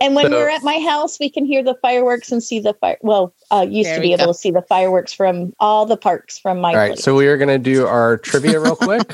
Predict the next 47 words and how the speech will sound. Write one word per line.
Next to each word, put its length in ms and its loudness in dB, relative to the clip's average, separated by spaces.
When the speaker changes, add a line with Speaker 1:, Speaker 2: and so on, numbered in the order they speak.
Speaker 3:
<laughs> 60 -20
Speaker 2:
Um, 540 2
so 160 -2
Tyson, 540 0
first 340 -2
raised 300 -2
hand. 580 0
If 180 -2
you 120 2
have 160 -2
already 380 0
won, 960 0
um, 640 0
it's 320 -10
one 100 0
Speaker 3:
Sorry. 240 0
Speaker 2:
prize 240 0
per 140 0
person. 640 -2
So 280 -2
if 180 -4
you 80 -2
answer, 420 -4
you 80 -4
won't 160 -6
be 60 -4
getting 160 -4
a 60 -6
prize. 460 -2
If 140 -8
you 80 -4
haven't 460 0
won, 380 -2
please 300 -4
raise 160 0
your 120 0
hand. 540 2
I 80 0
told 260 -2
you 60 0
to 80 0
pay 180 0
attention. 840 -2
Pay 100 2
attention. 480 0
In 420 -4
what 680 -2